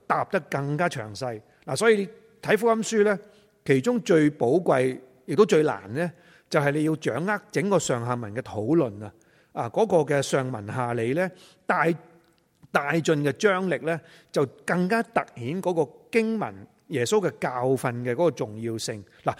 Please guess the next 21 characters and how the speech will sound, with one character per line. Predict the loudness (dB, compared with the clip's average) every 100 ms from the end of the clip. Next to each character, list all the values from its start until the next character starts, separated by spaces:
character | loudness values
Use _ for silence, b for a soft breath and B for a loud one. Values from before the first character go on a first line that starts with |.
| B
我 | 0
讀 | 0 -2 -2
埋 | -4 -2
呢 | 0
一 | 0
段 | -2 -2
同 | -4
埋 | -10 -8
解 | -4 -2
少 | 0 -2
少 | 0 -2
呢， | -2 -6 B B
返 | -2 2 2
返 | 2
轉 | -2
頭 | 0
我 | 2
哋 |
要 | 2
睇 | 0 -2
十 | -2